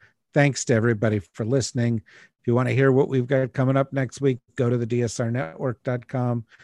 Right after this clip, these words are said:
If you wanna be a member, support this kind of thing, click on membership.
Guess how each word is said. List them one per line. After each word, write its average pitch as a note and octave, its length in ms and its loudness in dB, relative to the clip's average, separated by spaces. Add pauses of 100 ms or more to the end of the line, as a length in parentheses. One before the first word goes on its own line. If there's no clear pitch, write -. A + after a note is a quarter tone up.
(140)
If - 60 -20
you A#2 80 0
wanna G#2 160 -2
be G#2 180 -2
a A#2 60 0
member, C3+ 440 0
support - 460 -6
this - 140 -8
kind A2 200 -4
of G2 120 -6
thing, G2+ 340 -4 (380)
click G#2 240 -6
on G#2+ 180 -8
membership. F#2+ 480 -8